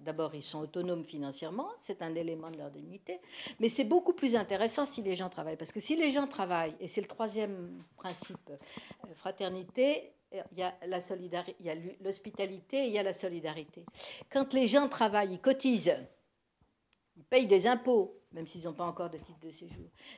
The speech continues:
Ça veut dire qu'ils participent à la société. Hein ? Euh, et Alain Supiot parle là de citoyenneté sociale, indépendamment d'une citoyenneté,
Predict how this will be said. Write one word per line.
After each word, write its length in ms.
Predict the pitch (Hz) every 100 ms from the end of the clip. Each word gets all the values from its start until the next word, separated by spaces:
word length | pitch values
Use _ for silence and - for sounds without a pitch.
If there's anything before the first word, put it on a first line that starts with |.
| _
Ça 100 | 208
veut 140 | 202
dire 200 | 208 269
qu'ils 120 | 226
participent 760 | - 269 - 285 254 - 415 254
à 60 |
la 100 | 202
société. 600 | 180 202 - 196 - 180 - _ _ _ _ _ _ _ _
Hein ? 140 | 190 277 _ _ _ _ _ _ _ _ 180
Euh, 180 | 175
et 180 | 175 175
Alain 180 | 170 190
Supiot 460 | 185 196 - 262 285 _
parle 240 | 208 196
là 200 | 196 233
de 120 | 226 185
citoyenneté 840 | - 277 - 240 233 233 233 302
sociale, 600 | - 277 269 - 302 220
indépendamment 640 | 196 202 202 190 190 208 269
d'une 200 | 220 180
citoyenneté, 1000 | - 226 - 202 190 190 185 269 294 311